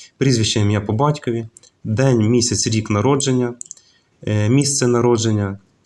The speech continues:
національність, українець, серія та номер документу, свідоцтво про народження, це на підставі свідоцтва про народження, е, серія і номер вказати. Інший документ, який містить національність, серія та номер.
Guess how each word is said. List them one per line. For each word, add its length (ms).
національність, 1000
українець, 720
серія 480
та 120
номер 360
документу, 880
свідоцтво 460
про 140
народження, 400
це 140
на 100
підставі 320
свідоцтва 340
про 140
народження, 400
е, 600
серія 320
і 100
номер 300
вказати. 500
Інший 320
документ, 500
який 260
містить 340
національність, 800
серія 460
та 160
номер. 420